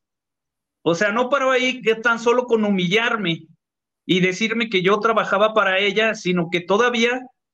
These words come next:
porque se excedió de, del maltrato y porque yo no le estaba, este, haciendo caso, sino respondiéndole con fundamento,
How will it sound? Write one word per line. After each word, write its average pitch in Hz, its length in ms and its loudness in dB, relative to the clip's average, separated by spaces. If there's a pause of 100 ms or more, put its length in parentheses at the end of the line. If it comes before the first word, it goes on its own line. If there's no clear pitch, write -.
(440)
porque 175 1200 2
se 185 260 2
excedió 190 680 2
de, 214 340 0
del 175 260 0
maltrato 220 960 0 (440)
y 165 140 0
porque 170 320 0
yo 185 160 0
no 240 140 0
le 226 80 2
estaba, 202 840 0 (100)
este, 160 580 0
haciendo 208 520 -4
caso, 220 340 -2
sino 180 540 -6
respondiéndole 165 1000 2
con 143 380 -2 (360)
fundamento, 185 760 0